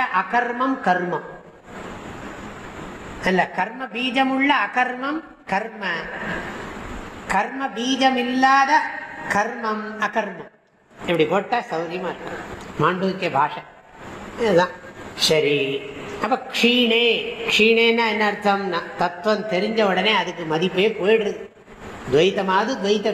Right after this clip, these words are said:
பீஜமாவது. துவைத பீஜத்துக்கு வேட்டு எங்க வைக்கிறது? எந்த அவஸ்தையில வைக்கிறது? துவைத பீஜாவஸ்தையில வைக்கிறதா, துவைதாவஸ்தையில வைக்கிறதா? துவைத பீஜத்துக்கு வேட்டு. துவைத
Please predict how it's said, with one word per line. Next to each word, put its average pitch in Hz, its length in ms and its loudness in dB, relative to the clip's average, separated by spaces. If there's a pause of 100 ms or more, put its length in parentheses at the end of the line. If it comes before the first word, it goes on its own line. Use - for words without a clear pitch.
பீஜமாவது. 208 640 2 (1200)
துவைத 202 320 6
பீஜத்துக்கு 214 600 0
வேட்டு 226 280 2
எங்க 214 200 0
வைக்கிறது? 202 320 0
எந்த 208 220 2
அவஸ்தையில 214 420 0
வைக்கிறது? 196 300 0 (1120)
துவைத 214 260 6
பீஜாவஸ்தையில 220 840 2
வைக்கிறதா, 208 420 4 (100)
துவைதாவஸ்தையில 214 720 2
வைக்கிறதா? 190 340 2 (640)
துவைத 233 420 4 (200)
பீஜத்துக்கு 240 880 2 (160)
வேட்டு. 226 360 0 (1700)
துவைத 247 380 6